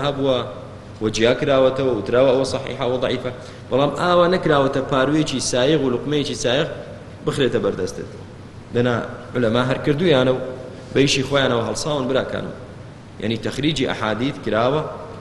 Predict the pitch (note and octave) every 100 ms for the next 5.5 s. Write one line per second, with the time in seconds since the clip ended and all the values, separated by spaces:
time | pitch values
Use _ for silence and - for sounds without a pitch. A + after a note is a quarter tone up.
0 | - - A2 C3+ B2+ A2+ G#2+ B2 B2+ A#2
1 | C3 C3 C3+ C#3+ D#3 A#2+ F#2 F#2+ - -
2 | - - - - - - - - - B2+
3 | E3+ F#3 B2+ - - - - - - -
4 | A#2+ C3+ C#3+ F#3+ G#3 E3+ D#3+ C3 C3+ B2+
5 | A#2 D3 C3+ C3